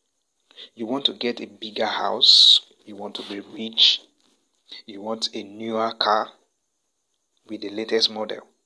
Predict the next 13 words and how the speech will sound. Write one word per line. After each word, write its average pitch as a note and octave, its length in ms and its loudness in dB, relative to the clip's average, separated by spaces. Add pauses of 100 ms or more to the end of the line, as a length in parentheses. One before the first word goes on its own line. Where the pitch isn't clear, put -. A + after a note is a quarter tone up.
(460)
and - 160 -8
a G#2 60 -12
few B2+ 300 -8
more A2+ 220 -2
stuff - 420 0
to - 140 -6
make A2 460 -10
this F3 260 -4
life G#3 400 -6 (360)
more G#2+ 300 -8 (240)
enjoyable. G2+ 560 -14 (540)
And G#2 180 -14
God A2+ 320 2